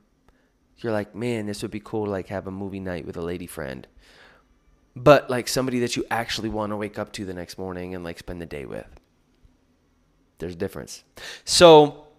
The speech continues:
that's one, is that's, like, one subtle chink in the armor. Another one, I think, is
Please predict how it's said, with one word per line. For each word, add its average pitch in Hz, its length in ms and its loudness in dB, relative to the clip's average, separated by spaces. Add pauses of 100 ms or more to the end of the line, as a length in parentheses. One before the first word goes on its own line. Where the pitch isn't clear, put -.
(600)
that's 156 260 8
one, 110 300 2 (480)
is 147 260 6
that's, 175 220 8
like, 208 140 4
one 160 320 6
subtle 113 240 0
chink 113 180 -4
in - 80 -14
the 104 80 -2
armor. 82 240 -6 (1040)
Another 226 460 8
one, 139 480 6 (240)
I 123 100 -2
think, 131 460 -2
is 123 640 4